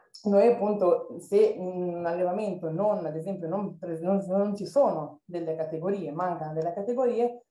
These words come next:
il nostro sistema di valutazione dei punteggi, eh, non attribuisce quel punteggio a quella categoria, ma pondera il risultato sulle categorie valorizzate.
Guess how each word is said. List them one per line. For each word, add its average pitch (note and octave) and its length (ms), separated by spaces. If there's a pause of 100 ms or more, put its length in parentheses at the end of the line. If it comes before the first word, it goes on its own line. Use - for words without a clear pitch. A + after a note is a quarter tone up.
(140)
il G3 100
nostro G#3+ 240
sistema G3 340
di F3 100
valutazione F#3 520
dei E3+ 120
punteggi, G#3 800 (220)
eh, E3+ 280
non G3 140
attribuisce G3+ 680
quel G3 160
punteggio F#3+ 420
a F3+ 60
quella F3+ 240
categoria, G#3 960
ma F#3+ 340
pondera E3+ 440
il F3 60
risultato F#3+ 880
sulle F3+ 260
categorie F3+ 520
valorizzate. D3+ 800